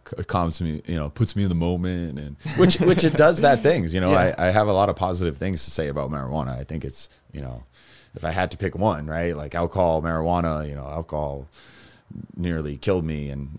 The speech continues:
Speaker 1: you know, marijuana was, you know, kind of a gateway almost to, to getting back into drinking. And that's what ended up happening with me, because I started drinking, I mean, excuse me, I started smoking around the clock.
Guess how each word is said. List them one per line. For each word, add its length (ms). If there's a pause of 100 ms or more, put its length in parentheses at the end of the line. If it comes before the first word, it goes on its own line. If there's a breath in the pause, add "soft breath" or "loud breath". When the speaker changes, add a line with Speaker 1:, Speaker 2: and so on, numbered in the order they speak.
Speaker 1:
you 100
know, 100
marijuana 540
was, 380 (680 loud breath)
you 100
know, 120
kind 280
of 320 (100)
a 80
gateway 500
almost 500
to, 420
to 240 (180)
getting 240
back 300
into 140
drinking. 360
And 80
that's 220
what 120
ended 200
up 160
happening 320
with 80
me, 220
because 320
I 60
started 340
drinking, 340
I 80
mean, 120
excuse 340
me, 80
I 40
started 280
smoking 540
around 280
the 80
clock. 440